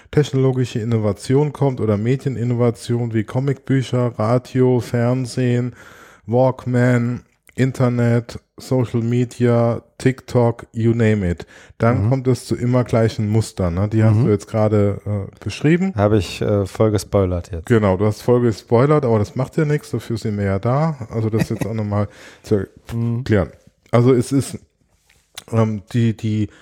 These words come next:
Speaker 1: Problematisierung überhaupt dieses, ähm, Kreislaufes
Speaker 2: Mhm.
Speaker 1: finde ich sehr gut. Und auch die Metapher mit der griechischen Mythologie, also Sisyphos, ne, kennen wir
Speaker 2: Mhm.
Speaker 1: ja, äh, vielleicht noch aus der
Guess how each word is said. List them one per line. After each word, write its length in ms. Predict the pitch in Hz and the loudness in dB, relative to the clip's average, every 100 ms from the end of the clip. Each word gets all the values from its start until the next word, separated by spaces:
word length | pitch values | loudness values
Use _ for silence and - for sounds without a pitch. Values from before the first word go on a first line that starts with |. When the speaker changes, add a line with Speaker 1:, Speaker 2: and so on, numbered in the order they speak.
| _ _ | _ _
Speaker 1:
Problematisierung 1080 | - 117 127 120 117 110 - 135 147 156 123 | -4 -2 0 0 0 -2 -2 0 2 2 -2
überhaupt 680 | 120 117 123 127 - - - | -2 0 0 -2 -8 -12 -6
dieses, 520 | 110 117 110 - - - | -2 0 -2 -6 -16 -4
ähm, 400 | 101 104 101 90 | 0 0 -2 -8
Kreislaufes 920 | - 113 127 - 143 147 - 151 135 - - | -2 0 0 2 2 0 0 -2 -2 -12 -2
Speaker 2:
Mhm. 300 | 113 107 101 | 2 2 2
Speaker 1:
finde 160 | 127 135 | 0 -2
ich 80 | |
sehr 200 | - 135 | 0 0
gut. 240 | 127 143 135 | 2 0 2
Und 160 | 120 | 0
auch 220 | 117 113 117 | 0 0 0
die 120 | 120 | 0
Metapher 580 | 107 - 147 - 160 147 | 0 0 -2 2 2 2
mit 220 | 113 117 | -2 0
der 100 | 110 | 0
griechischen 500 | - 131 113 117 120 | 0 -2 -2 -4 -4
Mythologie, 600 | 110 113 104 101 156 160 | -2 -2 -2 -2 -2 0
also 220 | 104 104 | 0 -2
Sisyphos, 800 | 104 147 139 165 - 170 170 - | -4 -4 0 -2 2 0 0 -6
ne, 160 | 110 131 | -4 -4
kennen 320 | - 123 117 | -2 -2 0
wir 120 | 131 127 | 0 2
Speaker 2:
Mhm. 60 | |
Speaker 1:
ja, 200 | 127 131 - - - - - | 2 0 -4 -20 -20 -20 -16
äh, 220 | - 110 104 | -2 0 2
vielleicht 280 | 110 107 | 2 0
noch 120 | 107 95 | -2 -2
aus 280 | 107 104 | -2 -2
der 160 | - | 0